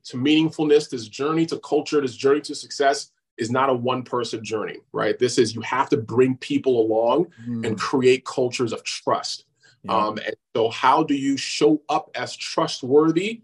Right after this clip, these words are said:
Speaker 1: How do you recognize trustworthy traits in other people so that you can connect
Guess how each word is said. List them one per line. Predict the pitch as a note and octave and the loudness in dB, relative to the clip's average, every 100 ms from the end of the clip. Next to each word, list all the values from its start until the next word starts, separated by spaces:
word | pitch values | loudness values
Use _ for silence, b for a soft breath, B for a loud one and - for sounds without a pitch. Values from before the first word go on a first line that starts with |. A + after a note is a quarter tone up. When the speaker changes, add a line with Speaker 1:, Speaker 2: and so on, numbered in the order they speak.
| _ | _
Speaker 1:
How | - C#3+ D3 | -2 2 2
do | C#3+ | 2
you | C#3 A#2+ | 0 0
recognize | C3+ D3+ D3+ B2+ B2 B2 A#2+ - | 0 0 -2 -6 -6 -4 -4 -6
trustworthy | - - C#3+ - C3+ C3 C3 B2+ A#2+ - _ - - | -8 -4 -4 0 4 4 4 0 -6 -14 _ -20 2
traits | G#3 D3 - - | 4 4 0 -6
in | B2 A#2+ | -6 -2
other | A#2+ C3 A2+ | 0 2 0
people | C#3+ C#3 D#3 | 0 -4 -4
so | B2+ | -2
that | A#2+ A#2 | -2 0
you | B2+ | -2
can | A2+ | -4
connect | - A#2 G#2+ C#3+ - - | -4 -2 2 2 0 -6